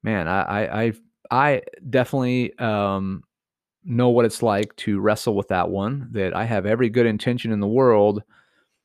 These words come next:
but somehow it didn't transfer to intentionality, which means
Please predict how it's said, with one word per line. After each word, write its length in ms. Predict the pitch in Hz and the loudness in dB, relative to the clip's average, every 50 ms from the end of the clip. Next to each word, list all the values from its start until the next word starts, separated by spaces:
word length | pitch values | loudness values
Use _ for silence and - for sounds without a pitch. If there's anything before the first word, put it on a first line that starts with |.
| _ _ - | _ _ -20
but 720 | - 101 104 - 143 131 120 120 120 120 - - - - - - _ _ _ _ _ | -18 -12 0 4 4 6 6 4 2 0 -2 -4 -12 -12 -12 -16 _ _ _ _ _
somehow 920 | - - - - - 160 156 156 131 - 120 98 98 95 95 101 110 120 - _ _ _ _ _ _ _ _ _ _ - | -14 -10 -8 -2 2 2 2 2 0 -2 -2 -2 0 0 0 0 0 -2 -6 _ _ _ _ _ _ _ _ _ _ -10
it 140 | 123 110 | -8 -2
didn't 260 | 110 135 127 123 82 - | 0 0 0 0 -2 -6
transfer 500 | - - 147 135 139 131 - - 120 107 | -6 -4 -4 -2 -4 -4 -2 -4 -4 -4
to 160 | - - 120 | -4 -4 -4
intentionality, 1000 | 117 110 - - 131 120 113 - 117 117 135 160 165 151 127 113 - - 113 113 | -4 -4 -2 -2 -4 -2 -2 -2 -2 0 0 2 2 2 2 0 0 -2 -2 0
which 240 | 113 113 113 - - | 0 -2 -2 -2 -4
means 500 | 131 131 127 127 123 117 117 - - | -2 -2 0 0 0 -2 -4 -6 -10